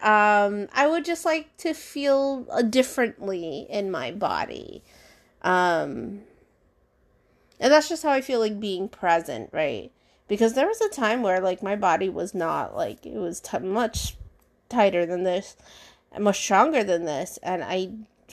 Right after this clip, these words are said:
I, like, thought, like, it was, like, my own projection. Like, I really didn't feel my body. It was, like, rare when I really felt and was present and was like, "Wow, like, I feel good in this body."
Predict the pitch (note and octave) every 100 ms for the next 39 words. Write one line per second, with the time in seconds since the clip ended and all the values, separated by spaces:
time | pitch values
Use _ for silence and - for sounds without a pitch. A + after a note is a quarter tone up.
0 | - - - _ _ _ _ _ _ _
1 | _ _ _ _ _ - G#3+ A3+ A3 G3+
2 | - - G#3 F3 C#3+ A2 - G3 F3+ F3+
3 | G3 G3 G3+ F#3 F#3 F#3 F3 D#3+ F#3 F#3
4 | G3 F#3+ D#3+ - G#3+ G3 F#3+ G3+ A3+ B3
5 | A3 F#3 E3+ - - _ _ _ _ _
6 | _ _ _ _ _ - - G3 F3 F3
7 | E3+ E3 E3+ E3+ E3+ F#3+ G3 F#3+ F3+ F3
8 | F#3 F3 E3 E3+ F3 F3 F3+ F3+ F#3 -
9 | - F3+ F#3 F#3+ E3+ D#3+ - - F3 E3
10 | F#2+ A#2 D#3+ - F#3+ G3 - A3 G#3+ G#3
11 | - - G3+ A3 G3 G3 F#3+ G#3+ F#3+ -
12 | - - - - -